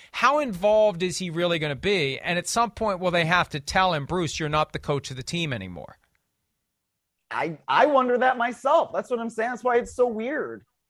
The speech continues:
Speaker 2: when he's, like, rolling out there and hamming it up in the media. He's like, "Oh yeah, I'm still here." Like,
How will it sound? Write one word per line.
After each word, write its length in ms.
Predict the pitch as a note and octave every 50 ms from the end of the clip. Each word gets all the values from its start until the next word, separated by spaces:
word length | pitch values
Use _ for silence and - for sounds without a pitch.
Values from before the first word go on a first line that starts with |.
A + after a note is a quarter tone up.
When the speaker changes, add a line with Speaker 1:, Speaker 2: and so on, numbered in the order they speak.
| _ -
Speaker 2:
when 140 | E3 G3 G3
he's, 120 | G3+ F3
like, 120 | G#3 G3+ E3+
rolling 380 | E3 E3 F3+ G3+ A3 G#3+ A3 G3
out 240 | F#3 G#3+ G#3+ -
there 160 | G3 G3 G3 G3
and 80 | G3
hamming 280 | G3 G3+ G#3+ A3 G#3 G#3
it 60 | G3+
up 160 | G3+ G#3 G#3
in 100 | A3 G#3
the 60 | G#3
media. 260 | F#3+ F#3+ G#3+ A#3 A3+ F3
He's 100 | E3 D#3+
like, 160 | D#3+ D3+ C#3+
"Oh 100 | E3 G#3+
yeah, 260 | - E3+ D3+ D3 C3
I'm 140 | C3 E3+ G#3+
still 220 | - - - D#3 B2
here." 380 | B2 C3 B2 A#2+ C3 C#3+ - _ _ _ _ _ _ _ _ -
Like, 140 | F3+ E3